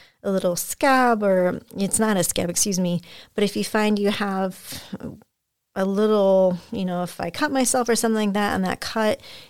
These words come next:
um, on my finger, unfortunately, is not healing fast, that would be a potential sign that maybe our body isn't working as well as it should, and so we need to get it checked out. If you're having, um, a lot of dizziness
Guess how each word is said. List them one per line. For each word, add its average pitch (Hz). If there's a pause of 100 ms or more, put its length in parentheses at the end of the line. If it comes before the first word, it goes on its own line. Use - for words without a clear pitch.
(180)
um, 190
on 190
my 185
finger, 233
unfortunately, 208
is 185
not 185
healing 220
fast, 202 (340)
that 208
would 220
be 208
a 202
potential 196
sign 180
that 180 (760)
maybe 202
our 180
body 185
isn't 180
working 175 (100)
as 202
well 190
as 175
it 175
should, 175
and 175
so 175
we 175
need 175
to 170
get 170
it 156
checked -
out. -
If 226
you're 277
having, 208 (480)
um, 180
a 165
lot 175
of 131 (400)
dizziness 262